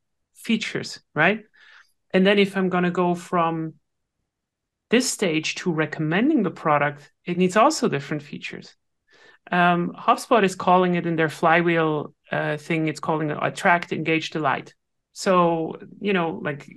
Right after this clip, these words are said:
going somewhere, you're a stranger, and then you become a prospect, and then from a prospect, you become a customer, and then you go to a,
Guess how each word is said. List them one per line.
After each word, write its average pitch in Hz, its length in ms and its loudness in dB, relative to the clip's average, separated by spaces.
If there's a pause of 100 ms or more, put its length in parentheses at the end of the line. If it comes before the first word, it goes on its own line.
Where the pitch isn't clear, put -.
(580)
going 240 260 6
somewhere, 226 380 2
you're 160 180 0
a 151 60 -4
stranger, 202 800 0 (580)
and 147 100 -8
then 156 120 -4
you 151 80 -4
become 151 260 -6
a 147 60 -4
prospect, 196 840 0
and 135 120 -6
then 143 140 -4
from 151 160 -6
a 147 80 -4
prospect, 170 580 -2
you 156 80 -6
become 156 360 -6
a 151 40 -8
customer, 196 680 -2
and 175 160 -2
then 165 100 -4
you 165 100 -4
go 165 180 -2
to 156 220 -4
a, 139 60 -4